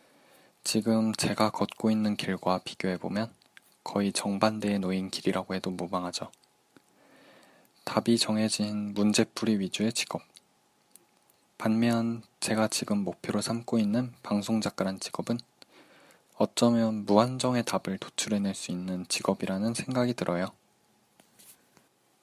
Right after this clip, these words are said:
사실 저는 중학교 때까지도 수학 선생님을 꿈꿨어요. 시험을 보면 다른 과목은 몰라도 수학 하나는 꾸준히 좋은 성적이 나왔거든요.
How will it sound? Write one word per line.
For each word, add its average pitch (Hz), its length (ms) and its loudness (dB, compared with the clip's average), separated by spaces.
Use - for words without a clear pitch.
사실 135 580 4
저는 101 720 2
중학교 120 460 2
때까지도 113 720 -2
수학 139 320 2
선생님을 131 480 2
꿈꿨어요. 104 680 -2
시험을 151 480 4
보면 104 580 -2
다른 110 320 4
과목은 104 380 2
몰라도 87 440 0
수학 - 460 0
하나는 117 500 2
꾸준히 131 420 -2
좋은 101 260 0
성적이 110 380 0
나왔거든요. 92 540 -4